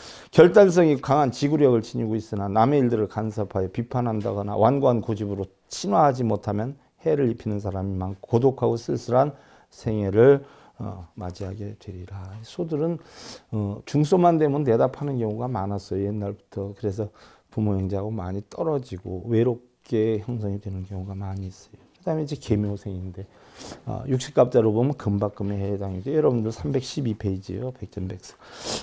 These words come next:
천성은 청렴 정직하고 사심이 없고 용모가 단정하고 우아하고 또 아름답고 마음에 허식이 없고 솔직하나 고집이 세다. 센스가 빠르고 유머와 재치가 있고 상대의 기분이나 분위기를 잘 맞추는 재능은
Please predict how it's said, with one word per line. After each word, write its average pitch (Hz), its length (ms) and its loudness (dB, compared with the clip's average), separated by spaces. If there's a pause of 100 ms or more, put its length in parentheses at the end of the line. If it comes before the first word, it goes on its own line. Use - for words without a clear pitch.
(140)
천성은 190 580 8
청렴 185 380 4
정직하고 135 560 4
사심이 160 460 0
없고 107 260 2
용모가 139 380 6
단정하고 120 600 4
우아하고 110 800 4 (640)
또 185 300 10
아름답고 160 520 6
마음에 127 340 2
허식이 165 400 -2
없고 127 180 0
솔직하나 117 640 -4
고집이 123 520 -4
세다. 104 600 2 (260)
센스가 117 560 0
빠르고 101 380 2
유머와 113 400 2
재치가 120 480 -4
있고 95 200 -6
상대의 135 360 -2
기분이나 110 440 -2
분위기를 101 460 -4
잘 110 300 2
맞추는 117 440 -2
재능은 101 360 -4